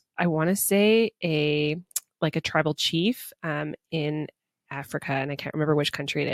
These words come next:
is, so excuse me, but, um, and she had spent, like,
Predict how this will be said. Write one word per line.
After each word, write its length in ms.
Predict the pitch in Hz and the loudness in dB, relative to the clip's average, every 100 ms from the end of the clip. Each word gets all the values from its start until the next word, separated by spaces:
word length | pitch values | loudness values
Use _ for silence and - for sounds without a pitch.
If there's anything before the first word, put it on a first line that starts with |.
| 147 | -2
is, 100 | 165 | -2
so 240 | - 151 | 0 0
excuse 320 | 139 - 156 | 0 -2 -2
me, 100 | 160 | 2
but, 200 | 151 147 - | 4 4 6
um, 380 | 170 151 156 151 - - - - | 6 8 6 2 -4 -18 -2 4
and 180 | 175 165 | 6 8
she 420 | - 185 180 175 | 8 10 10 10
had 200 | 180 - | 8 4
spent, 340 | - 160 151 | 6 4 8
like, 340 | 160 151 - | 8 8 4